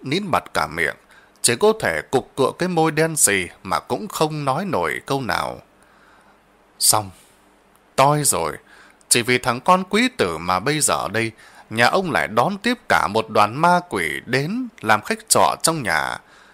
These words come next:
Ấy thế còn chưa kể, chúng nó đang chờ trực để vô lấy lão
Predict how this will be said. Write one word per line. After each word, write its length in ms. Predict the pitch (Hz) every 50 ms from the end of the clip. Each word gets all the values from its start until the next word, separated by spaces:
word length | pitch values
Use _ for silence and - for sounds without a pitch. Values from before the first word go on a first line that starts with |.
| _ _ _ _ _ _ _ _ _ _ _ -
Ấy 120 | - 185 214
thế 160 | 208 233 233 226
còn 200 | - 135 120 117
chưa 200 | - - 208 202
kể, 400 | 190 - - 92 82 78 80 - - - - - - _
chúng 180 | - 165 180 175
nó 140 | 165 196 208
đang 220 | 170 147 151 143
chờ 260 | - - 101 92 92 92
trực 180 | - 113 - -
để 100 | - 85
vô 300 | 87 92 113 113 113 117
lấy 160 | 120 127 156 160
lão 380 | 151 127 - - 226 254 262